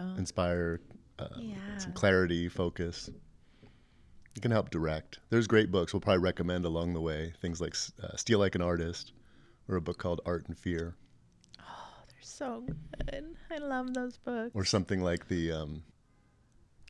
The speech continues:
Speaker 1: what is that book that she takes you along the journey and makes you do the writing pages and there's, it's a whole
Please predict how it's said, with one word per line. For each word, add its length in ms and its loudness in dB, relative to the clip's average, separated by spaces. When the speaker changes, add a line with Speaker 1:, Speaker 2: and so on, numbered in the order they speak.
Speaker 1:
what 120 -2
is 80 -2
that 160 -2
book 320 -2
that 120 -2
she 140 2
takes 320 0
you 60 4
along 240 2
the 100 2
journey 360 -2
and 100 -2
makes 260 -4
you 80 0
do 140 0
the 100 2
writing 300 0
pages 540 -2
and 120 -4
there's, 180 -6
it's 200 -8
a 60 -4
whole 340 -2